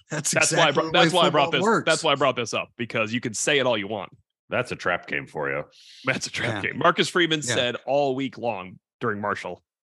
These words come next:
Speaker 2: how focused everything was. Those are never accurate. Brian Kelly's never said we had a terrible week of practice when he came in and laid an egg. It's
Speaker 1: Yeah,
Speaker 2: always, "We had
Speaker 1: no
Speaker 2: a great
Speaker 1: doubt.
Speaker 2: week of practice."
Speaker 1: No doubt.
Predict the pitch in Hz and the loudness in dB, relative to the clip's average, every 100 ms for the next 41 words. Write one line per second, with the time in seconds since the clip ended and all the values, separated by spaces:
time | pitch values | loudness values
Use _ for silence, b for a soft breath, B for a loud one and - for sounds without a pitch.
0 | _ _ - 101 113 101 98 95 95 87 | _ _ -4 -2 -2 -6 -8 -8 -8 -8
1 | 87 - - _ _ _ _ _ _ _ | -14 -18 -20 _ _ _ _ _ _ _
2 | _ _ _ _ _ _ - 117 107 101 | _ _ _ _ _ _ -10 -8 -6 -4
3 | 110 107 104 - _ _ _ - 107 - | -2 -2 -4 -6 _ _ _ -6 -4 -4
4 | 101 - - 135 139 143 131 117 127 117 | -6 -6 0 0 2 0 -2 -2 -2 -2
5 | 120 113 101 117 113 104 107 - 98 92 | -2 -4 -4 -4 -6 -6 -8 -4 -4 -4
6 | 90 92 85 101 90 92 90 85 60 - | -10 -10 -6 -6 -4 -6 -8 -8 -12 -14
7 | _ _ _ _ _ _ _ _ - 120 | _ _ _ _ _ _ _ _ -6 0
8 | 120 104 104 110 104 87 92 87 - 117 | 0 2 0 0 -2 -2 -4 -4 -6 -8
9 | 107 95 | -6 -8